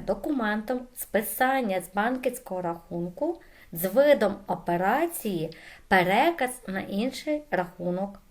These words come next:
організації. Після проведення у вас буде проводка дебет триста п'ятнадцять, кредит триста одинадцять.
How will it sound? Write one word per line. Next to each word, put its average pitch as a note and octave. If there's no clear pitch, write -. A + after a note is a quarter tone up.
організації. F3+
Після F#3+
проведення A#3
у E4
вас G4
буде C4+
проводка E3+
дебет F3
триста F3+
п'ятнадцять, B3
кредит A3
триста F3
одинадцять. -